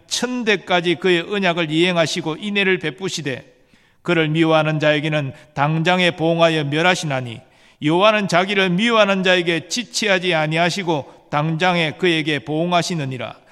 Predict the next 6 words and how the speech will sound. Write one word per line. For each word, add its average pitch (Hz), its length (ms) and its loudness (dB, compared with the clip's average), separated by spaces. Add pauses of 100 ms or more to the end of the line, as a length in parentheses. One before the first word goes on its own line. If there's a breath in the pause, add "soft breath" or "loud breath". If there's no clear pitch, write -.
그런즉 170 580 -2 (200 soft breath)
너는 196 380 2
오늘 202 300 0
내가 170 400 4
내게 185 400 0
명하는 160 540 0